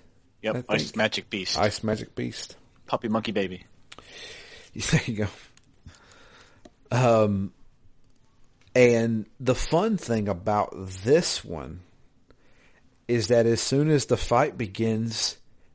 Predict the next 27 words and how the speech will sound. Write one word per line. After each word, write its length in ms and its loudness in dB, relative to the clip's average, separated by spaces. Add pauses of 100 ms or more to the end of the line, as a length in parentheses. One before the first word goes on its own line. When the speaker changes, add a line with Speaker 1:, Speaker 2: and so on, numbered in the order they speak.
(140)
Speaker 2:
it 180 2
starts 440 2
off 220 0
with 160 -4
reflect. 600 -2 (1300)
Speaker 1:
<laughs> 100 6 (1120)
Speaker 2:
Which 200 -4
means 260 -4 (120)
every 300 4
single 400 -4
magical 640 -4
ability 640 0
I 160 0
shoot 360 -6
at 220 -2
it, 320 0 (280)
it 180 0
reflects 480 -4
back 420 2
to 80 -4
me 220 -4
and 120 -4
does 220 2
no 120 -2
damage 400 -6
to 60 -8
them. 280 -10